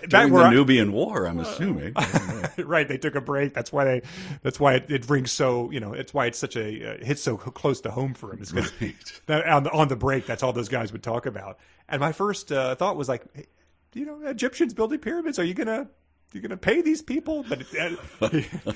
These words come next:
Speaker 2: he does, he does emphasize, "Upon completion, I sent them back with gold and fine clothes." So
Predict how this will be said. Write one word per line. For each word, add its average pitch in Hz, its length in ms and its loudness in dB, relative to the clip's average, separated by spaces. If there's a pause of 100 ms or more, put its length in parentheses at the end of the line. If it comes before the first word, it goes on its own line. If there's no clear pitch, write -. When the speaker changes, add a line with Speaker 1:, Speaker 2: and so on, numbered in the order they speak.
(140)
Speaker 2:
he 185 120 6
does, 214 280 8
he 165 140 2
does 220 200 6
emphasize, 160 540 6
"Upon 160 320 6
completion, 156 460 -2
I 131 80 0
sent 151 200 -2
them 139 140 -6
back 123 200 0
with 117 160 -8
gold 117 280 -4
and 110 120 -8
fine 104 280 -8
clothes." 87 440 -18
So - 200 -12